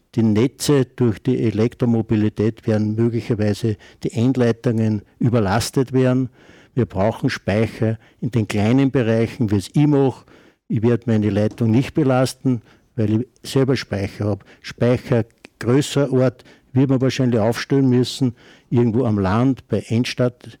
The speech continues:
Endstationen von Leitungen. Die Leitungen sind sonst zu kurz, wenn da jeder ansteigt, sein Elektroauto, dann werden sie möglicherweise überlastet. Einen zweiten Punkt, den ich noch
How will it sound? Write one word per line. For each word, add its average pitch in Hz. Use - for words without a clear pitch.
Endstationen 123
von 120
Leitungen. 113
Die 110
Leitungen 107
sind 113
sonst 117
zu 113
kurz, 120
wenn 120
da 110
jeder 107
ansteigt, 107
sein 135
Elektroauto, 107
dann 110
werden 104
sie 113
möglicherweise 107
überlastet. 107
Einen 113
zweiten 127
Punkt, -
den 120
ich 123
noch 117